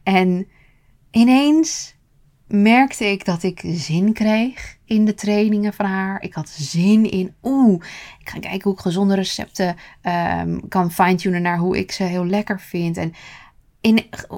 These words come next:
het ging zeg maar leven in mijn hoofd met de dingen die ik nu aan het doen ben. Daar ging ik al anders naar kijken.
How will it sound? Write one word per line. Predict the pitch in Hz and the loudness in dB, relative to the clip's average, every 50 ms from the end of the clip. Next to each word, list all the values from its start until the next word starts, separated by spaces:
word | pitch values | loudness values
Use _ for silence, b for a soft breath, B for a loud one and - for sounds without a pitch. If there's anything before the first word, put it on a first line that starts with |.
| - - - | -16 -12 -10
het | 214 - - | -8 -6 -2
ging | - 240 262 | 0 0 0
zeg | 262 269 247 | 0 0 0
maar | 220 208 196 | 0 0 2
leven | 180 180 185 196 226 262 262 233 226 - 214 | 2 2 2 2 4 4 4 2 0 -2 -4
in | - 196 | -4 -4
mijn | 196 190 180 | -4 -4 -4
hoofd | 170 170 165 170 190 233 277 311 320 - - - - - B B B B B B _ _ | -4 -2 0 0 0 0 -2 -4 -8 -12 -20 -20 -20 -20 B B B B B B _ _
met | - 196 190 190 185 | -4 -2 0 0 0
de | - 180 | -2 -2
dingen | 165 220 226 226 214 | 2 4 4 4 4
die | 190 190 | 4 2
ik | 190 - - | -2 -4 -6
nu | - 185 185 196 202 220 254 285 254 | -2 2 4 6 8 8 8 6 4
aan | - 226 214 196 | 2 -2 -2 -2
het | 185 160 | -2 -2
doen | - 190 196 214 220 202 | -2 0 2 2 2 2
ben. | 170 185 180 185 208 254 311 330 - _ _ _ _ _ _ _ _ _ _ _ | 0 0 -2 0 0 -2 -2 -4 -6 _ _ _ _ _ _ _ _ _ _ _
Daar | - 214 | -2 -2
ging | - - 254 254 | 2 2 2 2
ik | 233 240 | 2 0
al | 233 - | 0 0
anders | - 226 226 220 - | 2 2 2 2 0
naar | - 208 196 196 | 0 -2 -2 0
kijken. | - 226 208 180 165 - - 160 - 175 | 0 0 0 0 -2 -6 -8 -10 -10 -12